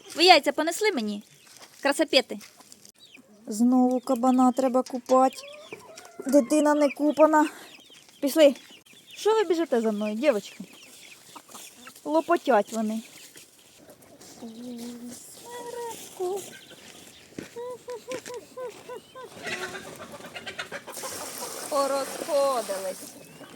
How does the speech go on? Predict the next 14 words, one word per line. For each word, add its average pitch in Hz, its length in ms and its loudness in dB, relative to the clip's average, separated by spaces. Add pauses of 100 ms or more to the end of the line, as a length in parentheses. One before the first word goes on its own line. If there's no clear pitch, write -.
(260)
Щас 220 160 -4
буде 220 260 2 (320)
пупсик 269 420 -2
виходить. 214 640 2 (2250)
Так, 233 200 -8
що 262 140 0
ми 254 100 8
наблюдаємо? 220 680 2 (800)
Ой, 208 120 2
спостерігаємо. 196 760 -4 (1040)
Ось, 196 100 -4
дивіться, 202 380 -4
посходилися 208 760 -4
вони. 202 200 -2